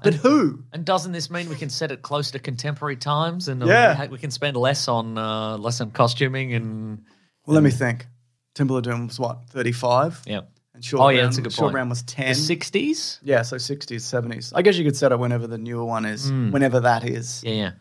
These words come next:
Speaker 2: Or you could have him fall into a time portal and re-emerge in the nineties.
Speaker 1: Wow.
Speaker 2: Yeah, that's right.
Speaker 1: That's when, uh, the Indiana Jones Chronicles took place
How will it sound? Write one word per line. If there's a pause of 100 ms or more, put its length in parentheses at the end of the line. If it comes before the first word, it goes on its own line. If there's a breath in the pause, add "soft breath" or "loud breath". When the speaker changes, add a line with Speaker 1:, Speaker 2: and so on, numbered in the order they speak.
(140 soft breath)
Speaker 2:
Or
you
could
have
him
fall
into
a
time
portal (100)
and
re-emerge
in
the
nineties.
Speaker 1:
Wow. (100)
Speaker 2:
Yeah,
that's
right. (120)
Speaker 1:
That's
when, (280)
uh,
the
Indiana
Jones
Chronicles
took
place